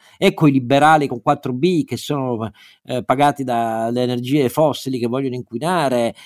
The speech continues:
Eh, se tu, eh, dici, "Ma cos'è che voi immaginate? Un mondo in cui l-, l'automobile non è più libertà." Certo, perché l'automobile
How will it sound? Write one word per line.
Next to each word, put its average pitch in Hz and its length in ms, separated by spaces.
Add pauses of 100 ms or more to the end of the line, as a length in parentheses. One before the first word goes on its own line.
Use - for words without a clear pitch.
(160)
Eh, 135 160
se - 180
tu, 147 760
eh, 131 60
dici, 139 240
"Ma 147 120
cos'è 170 200
che 127 80
voi 120 200
immaginate? 117 460
Un 123 100
mondo 160 280
in 123 60
cui 147 260
l-, 117 240
l'automobile 143 600
non 127 100
è 127 80
più 156 100
libertà." 120 460
Certo, 151 640
perché - 280
l'automobile 139 680